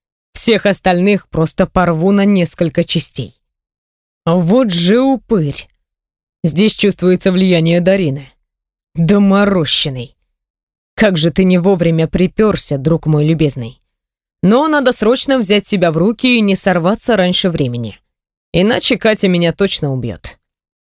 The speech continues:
Она, кстати, тоже хороша. Впивается глазами в Вилли, расплывается в улыбке на все свои тридцать два зуба и даже не поворачивается в мою сторону за разъяснениями.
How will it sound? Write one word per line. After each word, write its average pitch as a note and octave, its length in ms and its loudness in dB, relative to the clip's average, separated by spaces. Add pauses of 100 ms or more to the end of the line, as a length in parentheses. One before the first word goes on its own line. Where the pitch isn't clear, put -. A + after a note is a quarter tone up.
(120)
Она, G#3+ 260 2
кстати, C4 400 -2
тоже B3+ 280 0
хороша. A3 580 -4 (440)
Впивается G#3+ 540 0
глазами F#3 580 2
в E3+ 80 -4
Вилли, F#3 420 0 (420)
расплывается A#3 800 0
в G3 60 -2
улыбке B3+ 420 0
на F3+ 120 0
все G3+ 200 0
свои F3+ 320 0
тридцать G3 400 -2
два F3+ 240 0
зуба D3 380 -6 (560)
и B3 100 4
даже A3 300 2
не G#3+ 120 0
поворачивается G3+ 840 0
в F#3 40 2
мою G3 260 2
сторону G#3+ 500 0
за F3 160 0
разъяснениями. D3+ 920 -2